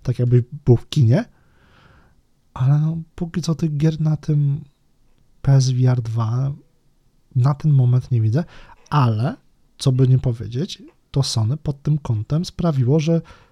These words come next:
konkurencja obniżyła ceny swoich V R-ów. Więc to jakby s-, tutaj muszę jakby powiedzieć, że Sony podołało zadaniu. Oby to się jakby utrzymało. No i deal, chciałbym, żeby po prostu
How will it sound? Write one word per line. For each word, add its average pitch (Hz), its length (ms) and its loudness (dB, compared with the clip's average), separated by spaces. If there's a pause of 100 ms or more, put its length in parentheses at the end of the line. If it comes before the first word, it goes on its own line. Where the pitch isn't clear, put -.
(200)
konkurencja 170 1040 2 (1040)
obniżyła 131 540 0
ceny 131 220 0
swoich 123 380 2
V 117 100 -4
R-ów. - 160 -10 (1120)
Więc 135 200 6
to 156 80 2
jakby 151 220 4
s-, 139 140 4 (840)
tutaj 226 300 4
muszę 196 300 0
jakby 165 220 0
powiedzieć, 160 260 2
że 147 80 0
Sony 131 420 0 (800)
podołało 147 640 6 (380)
zadaniu. 113 400 0 (1200)
Oby 151 240 0
to 143 100 -2
się - 120 -2
jakby 135 180 2
utrzymało. 117 520 -2
No 139 160 -4
i 151 220 -4
deal, 151 500 2 (460)
chciałbym, 175 500 -6
żeby 175 200 -10
po - 100 -20
prostu 147 380 -8